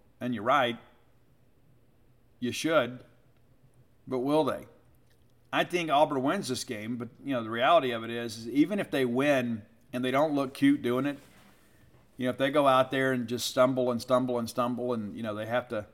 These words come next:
you know, pick off a pass late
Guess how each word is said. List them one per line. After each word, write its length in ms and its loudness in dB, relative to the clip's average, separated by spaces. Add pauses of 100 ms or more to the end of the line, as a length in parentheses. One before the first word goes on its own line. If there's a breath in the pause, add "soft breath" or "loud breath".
(540 soft breath)
you 80 -8
know, 80 -4
pick 260 -4
off 220 6
a 40 -8
pass 540 0
late 600 -4